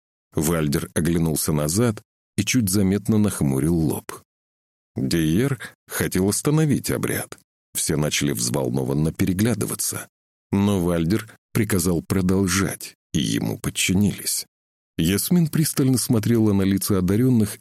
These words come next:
и мысленно молилась о помощи. Они ведь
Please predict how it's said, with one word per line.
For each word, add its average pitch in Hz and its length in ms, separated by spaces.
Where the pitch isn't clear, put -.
и 95 100
мысленно 98 680
молилась 85 580
о 82 180
помощи. - 640
Они 95 240
ведь 87 220